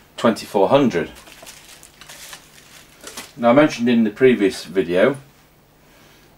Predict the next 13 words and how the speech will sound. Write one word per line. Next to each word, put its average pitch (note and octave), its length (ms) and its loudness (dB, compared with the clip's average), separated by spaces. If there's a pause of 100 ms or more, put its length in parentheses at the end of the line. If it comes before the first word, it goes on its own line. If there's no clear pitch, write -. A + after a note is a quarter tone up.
(320)
that G#2+ 100 -6
what G#2+ 120 0
we A2 160 2
really B2+ 280 2
need A2+ 200 2
to - 80 -16
do G#2+ 80 -2
is G2 100 -4
get G#2 140 -4
rid G2 160 -4
of F#2+ 100 -12
the - 80 -6
black A2 520 0